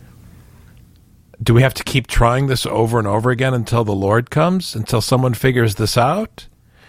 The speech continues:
You don't build Afghanistan. You don't even build community.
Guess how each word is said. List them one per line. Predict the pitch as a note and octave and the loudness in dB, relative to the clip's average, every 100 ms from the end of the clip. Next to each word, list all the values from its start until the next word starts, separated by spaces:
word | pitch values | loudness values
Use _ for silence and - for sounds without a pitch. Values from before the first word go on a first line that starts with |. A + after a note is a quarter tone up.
| - - - | -20 -20 -4
You | C3+ | 0
don't | D#3+ F3+ A#2+ - | 4 2 0 2
build | D3+ F#3 E3 | 4 4 2
Afghanistan. | C#3 C3 - A#2+ A#2 A2+ - A#2 A2+ | 2 0 0 -2 0 -2 -4 -6 -4
You | B2 | -4
don't | D3 | -2
even | D#3 C#3+ B2 | -2 -2 0
build | C#3 D3+ C#3 | 2 2 0
community. | - B2+ D3 D#3+ A#2 F2 F2+ | -2 2 4 4 2 -4 -12